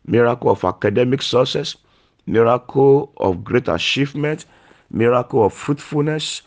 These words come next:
Miracle of divine intervention. Miracle of transformation. Miracle of eating, drinking, sleeping, and breathing. These and others are miracles of God in our life already.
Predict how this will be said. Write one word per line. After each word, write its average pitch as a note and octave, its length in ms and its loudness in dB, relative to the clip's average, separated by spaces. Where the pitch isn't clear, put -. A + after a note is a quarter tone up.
Miracle B2 720 0
of F#2 180 0
divine G2+ 460 0
intervention. C3 920 -2
Miracle D#3 580 0
of G#2+ 220 -2
transformation. G2+ 920 -2
Miracle A#2 580 2
of - 320 0
eating, C3 640 0
drinking, B2+ 600 -2
sleeping, B2+ 840 -4
and G#2+ 260 -2
breathing. A#2+ 540 -2
These C3+ 440 -2
and G#2+ 280 -2
others A2 560 -2
are G#2+ 140 -2
miracles C#3 720 0
of F2 260 -6
God A#2+ 340 2
in G#2 140 0
our F#2+ 220 2
life G2+ 400 -2
already. D#2+ 360 -4